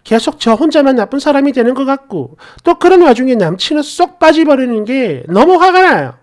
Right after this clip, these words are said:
억울하고요. 참고로 저 아직 이십 대 초반이고 자취도 이번이 처음이라 <laughs> 분명 직접 만든 요리를 바라는 건 아닌 것 같은데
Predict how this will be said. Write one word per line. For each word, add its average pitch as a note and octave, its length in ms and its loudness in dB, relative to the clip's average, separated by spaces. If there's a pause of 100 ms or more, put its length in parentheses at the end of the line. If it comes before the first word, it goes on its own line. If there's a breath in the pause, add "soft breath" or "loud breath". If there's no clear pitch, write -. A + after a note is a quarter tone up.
(140)
억울하고요. D4 600 2 (1800 soft breath)
참고로 D#4 420 2
저 C4+ 560 4 (240 loud breath)
아직 D4 280 2
이십 B3+ 200 -8
대 D#4+ 100 -4
초반이고 D4+ 1040 2 (200 loud breath)
자취도 D#4+ 480 0
이번이 C#4+ 320 0
처음이라 B3 920 0 (180 loud breath)
<laughs> - 180 -20
분명 D4+ 400 2
직접 F4 360 -2
만든 C#4 340 0
요리를 C#4+ 320 0
바라는 C#4+ 320 0
건 C#4 100 -4
아닌 G3 220 -4
것 D4 100 0
같은데 B3+ 880 -2